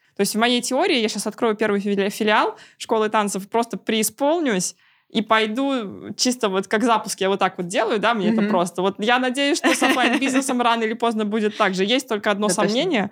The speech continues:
Speaker 2: Мгм.
Speaker 1: Э, вот, например,
Speaker 2: Какое?
Speaker 1: э, уроки записывать, на курсы, вебинары вести и вообще публично выступать.
Speaker 2: Мгм.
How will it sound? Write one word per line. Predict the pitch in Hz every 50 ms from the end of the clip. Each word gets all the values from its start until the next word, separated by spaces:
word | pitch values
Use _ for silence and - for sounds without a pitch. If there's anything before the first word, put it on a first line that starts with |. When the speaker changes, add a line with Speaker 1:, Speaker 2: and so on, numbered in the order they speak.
| - -
Speaker 2:
Мгм. | 196 208 196 208 214 -
Speaker 1:
Э, | 185 180 180 175 180 175 165
вот, | 180 202 -
например, | 208 208 - 233 226 226 220 208 190
Speaker 2:
Какое? | 175 - 185 175 - 156 170 170 170 156 139
Speaker 1:
э, | - - 226
уроки | 240 262 339 349 370 294
записывать, | 247 247 247 240 226 - 214 180 190 -
на | 202 196
курсы, | - 226 208 - - 190
вебинары | 190 185 196 202 196 190 180
вести | 165 165 170 - - 202 185 170
и | 165
вообще | 170 170 - 196
публично | 185 - 180 185 185 180 - 180 170
выступать. | 175 - - 175 - 180 165 165 214
Speaker 2:
Мгм. | 220 226 208 208 220